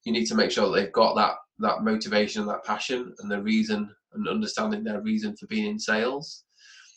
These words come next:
And then if they're already in your existing team, as part of their initial meetings and conversations, you've got to figure out ways to, to get to the bottom of, of what you can do to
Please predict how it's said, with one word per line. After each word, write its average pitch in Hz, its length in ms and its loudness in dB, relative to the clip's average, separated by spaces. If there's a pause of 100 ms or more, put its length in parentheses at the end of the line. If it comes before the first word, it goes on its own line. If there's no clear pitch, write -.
(560)
And 107 140 2
then 107 320 2
if 107 120 -8
they're 110 140 2
already 104 320 2
in 104 120 0
your 104 100 -2
existing 104 400 -6
team, 101 540 0 (300)
as - 120 -6
part 113 280 4
of 98 60 2
their 107 180 0 (100)
initial 104 340 -2
meetings 110 340 -2
and 104 100 -10
conversations, 104 760 0
you've 107 160 -8
got 107 140 4
to 98 100 2
figure 104 320 -2
out 98 220 0
ways 101 380 -4
to, 101 200 -4 (540)
to - 80 -10
get 220 180 2
to - 120 -10
the 95 100 -4
bottom 104 340 -2
of, 98 180 -4 (120)
of 98 160 -8
what 101 160 -2
you 107 80 -6
can 95 160 -10
do 98 200 -6 (120)
to 98 180 -4